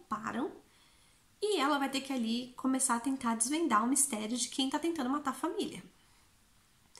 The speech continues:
Não bastava tudo isso, ela acaba se apaixonando pela guarda dela, pelo, pelo um dos seguranças dela particular, que vão com ela pra escola e tudo mais.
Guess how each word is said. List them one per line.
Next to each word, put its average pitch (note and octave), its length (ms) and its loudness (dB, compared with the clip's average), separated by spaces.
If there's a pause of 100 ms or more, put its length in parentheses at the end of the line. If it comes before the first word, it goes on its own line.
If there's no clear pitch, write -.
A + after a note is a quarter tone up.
(680)
Não G4 360 2
bastava D#4 420 6
tudo D#4 240 2
isso, D4+ 420 4 (240)
ela C#4 400 4
acaba - 600 2
se - 160 2
apaixonando D4+ 760 0 (160)
pela C#4 560 6 (440)
guarda C#4+ 480 4
dela, G#3+ 460 -2
pelo, B3 340 0 (240)
pelo C4+ 180 4
um D#4+ 80 10
dos D#4 120 6
seguranças B3+ 600 2
dela A3+ 300 0
particular, A3+ 760 0 (320)
que C#4+ 140 2
vão A#3 320 4
com A#3+ 160 0
ela G#3 200 2
pra A3 140 -2
escola A#3+ 760 4
e - 20 -12
tudo A3+ 240 -2
mais. C#4 420 2